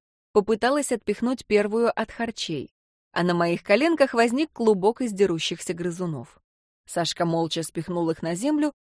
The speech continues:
но те даже не обратили на столь вопиющее хамство никакого внимания, полностью поглощенные своими разборками. «Жаль, перца не взял», посетовал разведчик. Я поставила пакет на лавочку подальше от себя.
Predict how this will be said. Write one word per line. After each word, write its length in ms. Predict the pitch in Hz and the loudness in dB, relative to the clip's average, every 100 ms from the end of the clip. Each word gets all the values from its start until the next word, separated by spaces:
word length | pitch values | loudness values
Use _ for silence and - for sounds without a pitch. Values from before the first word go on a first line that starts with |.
| _ - | _ -2
но 140 | 277 | 0
те 160 | 294 349 | 2 2
даже 240 | 311 285 | 2 2
не 120 | 285 | 2
обратили 440 | 285 262 254 294 277 | 2 2 0 0 0
на 140 | 247 | 0
столь 240 | - 262 233 | 0 -2 0
вопиющее 600 | 233 233 233 220 233 220 | 0 0 -2 0 0 0
хамство 360 | 240 247 - | 0 -2 -2
никакого 480 | 220 214 214 220 214 | -2 0 -2 -2 -2
внимания, 600 | 233 262 247 156 139 - _ _ _ - | 0 0 0 -2 -8 -12 _ _ _ 0
полностью 520 | 190 277 285 - 269 | 2 4 2 -2 -4
поглощенные 840 | 247 208 196 180 175 165 175 196 208 | -2 2 2 2 -2 -2 -2 -2 -4
своими 440 | - 180 147 147 | -4 -4 -4 -6
разборками. 720 | 156 170 147 135 - 113 98 _ _ _ _ _ _ _ _ - | -8 -8 -10 -10 -10 -14 -14 _ _ _ _ _ _ _ _ -2
«Жаль, 300 | 240 349 269 | 4 6 4
перца 460 | - 214 208 - | 2 0 0 -6
не 160 | 170 165 | -4 -4
взял», 380 | 156 156 135 - _ _ _ - | -6 -8 -8 -12 _ _ _ -2
посетовал 640 | 165 156 190 202 208 214 | -2 0 -2 -2 -2 -2
разведчик. 760 | 196 190 156 147 - - - - _ _ _ _ _ _ _ - | -2 -4 -6 -8 -8 -12 -14 -20 _ _ _ _ _ _ _ -2
Я 120 | 302 | 2
поставила 500 | 302 262 247 240 220 | 2 2 2 4 2
пакет 360 | 202 196 233 214 | 2 0 0 -2
на 120 | 190 | -2
лавочку 480 | 185 226 247 - 226 | -2 -2 -6 -10 -6
подальше 500 | 214 160 156 156 165 | -6 -4 -6 -6 -8
от 140 | 170 | -10
себя. 400 | - 170 147 117 | -8 -8 -8 -10